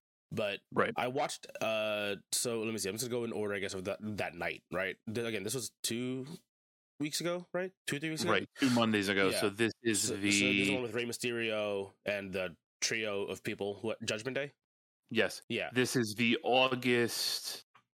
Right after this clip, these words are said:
Speaker 2: twenty-second edition.
Speaker 1: Okay, so, uh, I have no idea who Judgment Day is. Uh, they, they, they do a pretty good job of, like, doing, like, the quick essential flashbacks of, like, la-, what happened last
Speaker 2: Mm-hmm.
Speaker 1: week. You know what I mean? I saw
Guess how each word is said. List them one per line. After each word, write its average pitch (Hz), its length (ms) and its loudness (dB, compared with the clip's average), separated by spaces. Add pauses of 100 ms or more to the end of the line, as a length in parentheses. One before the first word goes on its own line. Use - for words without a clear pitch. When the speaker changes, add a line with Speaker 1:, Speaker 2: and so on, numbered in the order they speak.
(360)
Speaker 2:
twenty-second 113 760 0
edition. 92 520 0 (460)
Speaker 1:
Okay, 101 200 -6 (260)
so, 110 300 -2 (500)
uh, 107 300 -2 (520)
I 135 220 0
have 113 260 -6
no 139 300 -2
idea 131 160 -2
who 123 40 -2
Judgment 104 300 -4
Day 92 160 0
is. 92 340 -2 (120)
Uh, 101 240 -2
they, 110 140 -2
they, 147 160 -2
they 165 200 -2
do 311 220 -2
a 247 40 -2 (260)
pretty 190 220 -2
good 135 420 -6 (140)
job 117 300 0
of, 117 100 -2
like, 120 160 -2
doing, 120 200 -2
like, 104 160 -4
the 92 80 -8
quick - 260 -4
essential 107 340 -2
flashbacks - 840 -2
of, 98 120 -2
like, 90 140 -2
la-, 92 160 -2
what 110 100 -2
happened 110 220 2
last 110 160 2
Speaker 2:
Mm-hmm. 104 80 -2
Speaker 1:
week. 123 160 -4
You 127 80 0
know 120 60 -2
what 123 40 -2
I 123 60 -2
mean? 120 140 0
I 107 60 0
saw 101 260 -2